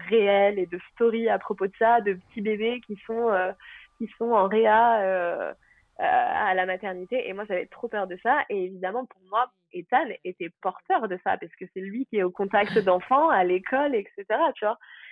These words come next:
Speaker 1: Donc moi, j'avais qu'une peur, c'est qu'il la touche, euh, enfin, et tu vois, un jour, il était, euh, et ça, c'était dans ses premières semaines, euh, les premières semaines de vie de Sydney.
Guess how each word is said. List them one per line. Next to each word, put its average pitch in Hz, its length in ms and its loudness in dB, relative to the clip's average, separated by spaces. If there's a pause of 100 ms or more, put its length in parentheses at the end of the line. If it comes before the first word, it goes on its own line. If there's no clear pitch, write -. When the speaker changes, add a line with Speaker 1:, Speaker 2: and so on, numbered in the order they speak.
(200)
Speaker 1:
Donc 233 220 2
moi, 254 220 4
j'avais 202 280 0
qu'une 226 260 -10
peur, 220 240 -2
c'est 220 100 -10
qu'il 196 220 -6
la 180 200 2 (120)
touche, 320 480 0
euh, 196 720 0 (600)
enfin, 185 880 2 (200)
et 190 120 -6
tu - 120 -14
vois, 220 160 4
un 214 240 2
jour, 247 180 -6
il 208 140 -4
était, 190 360 -2
euh, 170 600 -2 (180)
et 196 80 -12
ça, 220 100 -18 (100)
c'était 196 160 -12
dans 185 200 -6
ses 180 80 -10
premières 190 420 -10 (120)
semaines, 185 340 0
euh, 170 460 -2
les 185 100 0
premières 190 320 -6
semaines 185 280 -6
de 185 60 -10
vie 190 140 -10
de 196 60 -20 (100)
Sydney. 185 400 2